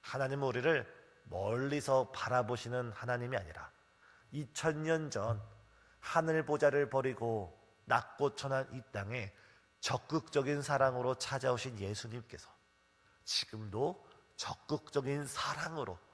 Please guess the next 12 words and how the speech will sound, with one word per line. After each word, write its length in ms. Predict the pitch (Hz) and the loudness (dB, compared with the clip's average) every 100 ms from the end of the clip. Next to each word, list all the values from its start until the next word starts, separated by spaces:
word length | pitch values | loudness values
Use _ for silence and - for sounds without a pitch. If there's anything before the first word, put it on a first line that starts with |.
| _ _ _ _ | _ _ _ _
우리 260 | - 101 110 | -10 -4 -2
삶 300 | 107 120 117 | -2 -4 -4
가운데 460 | - 117 113 113 113 | -2 0 0 0 2
역사하시고 1000 | 117 - 123 113 - - 147 180 - - _ _ _ _ | 0 0 0 0 0 -4 -2 -2 -4 -18 _ _ _ _
우리를 380 | 98 98 107 113 | -10 -4 -4 -4
다스리시고 760 | - - 101 131 123 - - 90 _ _ _ _ | -4 -4 -4 -6 -6 -8 -10 -14 _ _ _ _
우리 180 | - 101 | -10 -6
인생을 480 | 104 101 107 131 110 - - - | -6 -4 0 0 -2 -8 -20 -14
주관해 480 | - - 127 131 123 | -6 -2 2 2 2
가시는 480 | 110 113 - 113 110 | 2 2 0 0 -2
줄 580 | - 104 98 95 87 95 - | -2 -2 -2 -4 -6 -10 -6
믿으시고 640 | 131 131 151 - - 87 | -4 -2 -2 -2 -4 -12